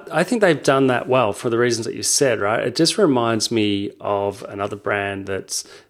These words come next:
done it recently, from McDonald's to Macca's, <laughs> right? And to me, I don't think, just because we say Macca's,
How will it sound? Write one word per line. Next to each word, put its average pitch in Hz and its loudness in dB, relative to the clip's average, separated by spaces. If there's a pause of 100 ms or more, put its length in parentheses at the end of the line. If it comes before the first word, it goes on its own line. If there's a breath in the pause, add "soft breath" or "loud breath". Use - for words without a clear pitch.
(100)
done 98 0
it 98 -2
recently, 104 0
from 98 -2
McDonald's 107 0
to - -8
Macca's, 101 0
<laughs> - 0
right? - -10 (500 loud breath)
And 123 0
to 147 4
me, 151 4 (100)
I 143 4
don't 143 2
think, 127 -2
just - 2
because 156 2
we 117 4
say 107 2
Macca's, 139 0